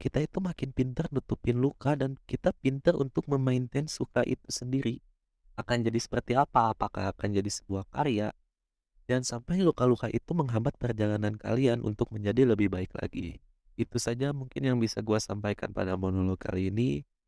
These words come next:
Mau ada yang bisa diambil syukur, gak ada juga gak apa-apa, mau di-skip juga gak apa-apa. Yang penting gua mau ngucapin terima kasih ba-,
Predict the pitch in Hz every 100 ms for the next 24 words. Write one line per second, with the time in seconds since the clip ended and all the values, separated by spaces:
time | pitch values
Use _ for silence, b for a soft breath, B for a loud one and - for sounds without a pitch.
0 | _ 113 110 104 - 107 113 110 110 110
1 | 110 117 110 110 107 110 113 120 - 156
2 | 156 147 139 117 117 117 113 110 117 117
3 | - 117 - 90 151 117 117 - - -
4 | 120 120 120 - 123 - 139 135 123 117
5 | 113 117 135 135 - _ _ _ _ _
6 | 127 127 120 113 107 104 104 101 107 101
7 | 95 - - 98 -